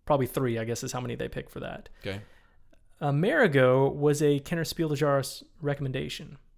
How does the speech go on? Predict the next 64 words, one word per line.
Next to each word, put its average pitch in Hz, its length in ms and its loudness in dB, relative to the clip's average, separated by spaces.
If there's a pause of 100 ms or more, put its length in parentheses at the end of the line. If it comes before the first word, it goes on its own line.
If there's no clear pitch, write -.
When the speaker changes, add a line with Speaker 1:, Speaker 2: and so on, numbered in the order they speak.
(760)
Speaker 2:
Wow, 139 160 -2
he 131 120 0
Speaker 1:
Uh, 120 40 -2
Speaker 2:
had 90 120 -6
both 98 280 -10
that 73 180 -12
year, 78 260 -14
Speaker 1:
he 165 100 2
Speaker 2:
huh? 151 40 0
Speaker 1:
had 139 160 4
both, 160 240 4
of 143 100 -2
which 139 160 -2
is 131 140 -8
huge. 147 480 0 (240)
The 165 100 2
recommendation 247 800 2
is 170 400 -4
not 185 320 -2
as 160 120 0
high 170 180 2
honor 190 220 2
because, 151 280 4
you 190 220 0
know, 139 140 4
it's 160 200 -2
saying, 170 260 0
Speaker 2:
True. 156 140 0
Speaker 1:
"Hey, 226 140 4
check 233 180 4
this 208 140 2
game 175 180 0
out," 160 140 2
but 143 80 2
it's 143 100 2
not 160 140 2
gonna 147 60 2
be 139 120 4
a 123 40 2
finalist 120 420 -2
for 135 100 -12
this 123 140 -10
game 135 280 -10 (160)
Speaker 2:
I 151 100 6
don't 175 140 8
Speaker 1:
or - 40 -2
for 165 160 8
the 139 120 6
award. 120 260 0
Speaker 2:
For 147 100 4
example, 135 320 0
I 107 100 -2
don't 139 160 0
even 113 240 -6
remember 98 360 -10
who 85 100 -10
the 85 100 -12
recommendations 82 720 -10
are 78 120 -10
for 98 120 -20
this 117 160 -8
year. 73 120 -10
Do 85 80 -12
you? 117 80 -12